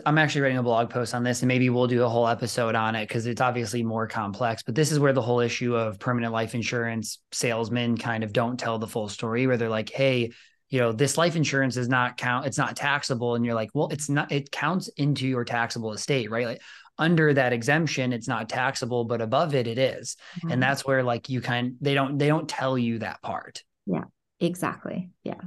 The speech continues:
Speaker 2: So.
Speaker 1: Um, okay, cool. Anything else to add on, you know, now that you've funded the trust, now what? What, anything we missed?
Speaker 2: I mean,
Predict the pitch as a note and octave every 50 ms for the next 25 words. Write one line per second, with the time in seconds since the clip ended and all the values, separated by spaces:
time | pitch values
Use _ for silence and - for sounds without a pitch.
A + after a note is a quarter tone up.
0 | E3+ - - - - - - - - - F#3 F#3 - _ _ _ _ _ _ -
1 | D3 C#3+ C3+ C3 C3 C#3+ - G#3 F#3+ A#3 C#3+ A2+ - - - - G#3+ F3 C3+ A2+
2 | A2 - _ _ _ _ _ - F3 G#3+ A#3 A#3 C4+ G3+ E3+ D3 D3 D3+ D3 -
3 | D#3 C#3+ B2+ B2 B2 B2 C3+ C3+ B2+ A#2+ A#2 A2+ A2+ A2 A2+ A2+ A#2 A2 G#2+ A2+
4 | A#2+ A#2+ A#2+ A#2 A2+ A2+ A#2 A#2 A#2 A#2 A#2 A2 - - B2 A2+ A2+ A2 A#2 A#2
5 | A2+ A2 A2 G#2+ G2+ - - - A2+ A2 A2 A2 A2 - - - - - _ _
6 | A#3+ A#2 A2 A2 G2+ G#2 G#2 G#2 G#2+ G#2 G#2+ A2 B2 B2+ - - _ B3 B3+ E3+
7 | C#3 B2+ D3+ D#3 D#3+ - - C#3+ C#3 C3 B2+ B2+ B2 A#2+ A#2+ A#2+ C#3 C#3+ - -
8 | - - _ _ _ _ _ _ _ _ _ _ _ _ _ _ _ _ _ _
9 | _ B3+ C4+ C4 C4+ C4+ C4 B3+ A#3+ A3+ G3 F#3 -